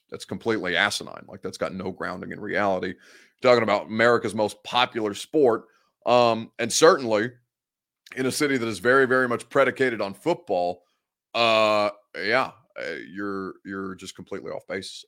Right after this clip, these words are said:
about that. Now, ma-, listen, if they struck, if they don't win games, then yeah,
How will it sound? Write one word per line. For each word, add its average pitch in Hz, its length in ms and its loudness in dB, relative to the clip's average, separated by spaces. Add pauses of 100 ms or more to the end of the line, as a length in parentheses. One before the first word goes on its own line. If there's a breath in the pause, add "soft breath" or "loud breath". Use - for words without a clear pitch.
about - 220 -12
that. - 180 -20
Now, 196 300 0
ma-, 160 220 -2
listen, 151 300 -2
if - 100 -12
they 101 120 -4
struck, - 380 2 (100)
if 131 120 -2
they 120 120 2
don't 151 220 6
win 139 260 2
games, 143 440 4
then 80 120 -14
yeah, 85 160 -14